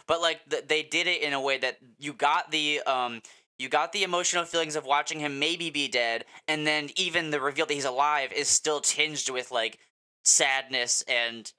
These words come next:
and, like, Shinji's anger at his dad and, like, all this other stuff. And so it, it works great the way they did it. Like, you get the best of both worlds. In a world where it could have been, he could have just been dead, or it could have been like,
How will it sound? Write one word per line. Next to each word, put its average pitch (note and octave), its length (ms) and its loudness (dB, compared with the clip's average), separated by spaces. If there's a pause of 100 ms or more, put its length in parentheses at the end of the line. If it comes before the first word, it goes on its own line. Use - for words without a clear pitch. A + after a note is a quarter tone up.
(120)
and, A#2+ 180 -2
like, A2+ 360 -2
Shinji's B2+ 720 -2
anger C#3+ 380 0
at A#2+ 120 -2
his G#2+ 120 -6
dad C3 420 2
and, A#2+ 100 -8
like, A#2+ 80 -6
all C3+ 100 2
this C3 100 -4
other C3 140 -2
stuff. B2+ 240 0
And B2 100 -4
so C#3 80 0
it, C#3 220 -2
it D#3+ 180 0
works E3 280 -2
great D#3 260 0
the D3 60 -4
way C3 120 0
they A#2 120 0
did C3+ 200 0
it. - 160 -4 (220)
Like, C#3 160 -4
you D3+ 80 -2
get D3 220 -2
the C#3 80 -6
best C3+ 280 -2
of A#2+ 80 -10
both B2 200 -6
worlds. B2 400 -2
In D3+ 120 -4
a C#3+ 60 -2
world D3 260 -2
where D3 140 0
it C3+ 80 -2
could D3+ 140 -4
have C#3+ 60 -2
been, C#3 240 -6 (420)
he D3+ 120 -12
could D#3+ 140 0
have - 180 -6 (240)
just - 300 -2
been E3+ 460 -2 (120)
dead, B2+ 280 0
or D#3+ 240 0
it D#3 60 -4
could D#3 120 -2
have D3 120 -2
been C#3 160 -6
like, B2 260 -2